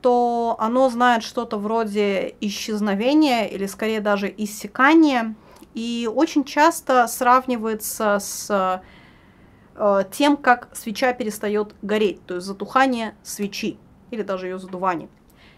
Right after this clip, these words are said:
Именно из-за этого, кстати, а, где-то в конце девятнадцатого века распространилось мнение, и оно кое-где встречается до сих пор, что конечная цель буддизма — это окончательная и бесповоротная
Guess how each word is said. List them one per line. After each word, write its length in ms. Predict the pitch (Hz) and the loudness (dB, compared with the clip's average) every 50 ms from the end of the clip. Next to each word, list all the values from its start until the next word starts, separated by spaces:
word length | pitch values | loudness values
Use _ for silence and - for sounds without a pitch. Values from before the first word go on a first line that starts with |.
| _ _ | _ _
Именно 380 | - 302 330 359 320 302 302 302 | 4 6 6 6 6 6 4 4
из-за 140 | 277 294 311 | 4 2 2
этого, 280 | 349 494 - 403 349 | 0 2 0 -2 -2
кстати, 540 | 302 - - - - 220 196 202 - 185 - - _ _ _ - | -2 -6 -4 0 0 0 0 0 -6 -10 -10 -10 _ _ _ -10
а, 140 | - 214 208 | -6 -4 -4
где-то 360 | 208 202 214 277 311 302 294 | -4 -2 -2 -2 0 0 -4
в 140 | 277 - _ | -6 -6 _
конце 320 | - 254 247 247 - 277 240 | -6 -6 -4 -2 -4 -4 -4
девятнадцатого 640 | 233 226 226 - 240 233 226 - - - 208 214 214 | -6 -10 -2 0 0 0 0 -4 -12 -8 -6 -4 -4
века 560 | 214 262 320 381 381 - 277 247 233 214 - 214 | -2 -2 -2 -2 0 2 4 4 4 2 0 -4
распространилось 680 | 208 208 - 214 202 - 226 233 240 240 214 202 208 - | -10 -12 -12 -18 -10 -8 -4 -4 -2 -4 -4 -6 -6 -4
мнение, 460 | 240 294 320 359 330 285 247 233 208 | 0 0 4 4 4 2 2 -2 -4
и 120 | - - | -6 -6
оно 180 | 185 190 208 208 | -4 -4 -4 -4
кое-где 380 | 208 - 214 208 196 196 208 202 | -4 -4 -4 -4 -2 -4 -6 -6
встречается 580 | 208 - 202 202 - - 220 196 190 - 196 | -6 -8 -12 -10 -4 -2 -2 -2 -2 -6 -8
до 160 | 196 196 220 | -4 -4 -4
сих 240 | 214 214 - 202 - | -4 -4 -8 -14 -12
пор, 300 | _ - 285 349 381 - - _ _ - - - _ _ | _ 0 2 2 0 -2 -12 _ _ -20 -20 -20 _ _
что 480 | - - - - 214 214 208 202 208 - _ _ _ | -16 -8 -4 -2 0 0 0 -2 -4 -8 _ _ _
конечная 580 | - 240 220 226 285 294 - - - 247 226 214 | -4 -2 2 4 4 4 2 0 -4 -2 -4 -2
цель 280 | 214 - 254 233 214 196 | -2 -2 -2 -2 -2 -4
буддизма — 720 | 196 202 180 - 262 359 415 359 302 269 262 220 - - _ - | -6 -8 -4 0 2 4 6 6 6 6 6 4 2 -2 _ -2
это 480 | 254 254 247 _ 233 226 220 208 - - _ _ _ _ _ _ _ _ _ _ | -2 -2 0 _ 2 2 2 2 -2 -16 _ _ _ _ _ _ _ _ _ _
окончательная 760 | _ 233 - - 220 202 196 - 196 262 - - 254 233 226 | _ -2 0 2 0 0 2 4 4 4 4 2 -4 -2 -2
и 40 | 214 | -4
бесповоротная 840 | 196 208 - _ 214 202 190 202 214 220 214 - 208 196 190 185 | -4 -6 -8 _ -4 -2 0 0 0 -2 -2 -2 -2 -2 -2 -4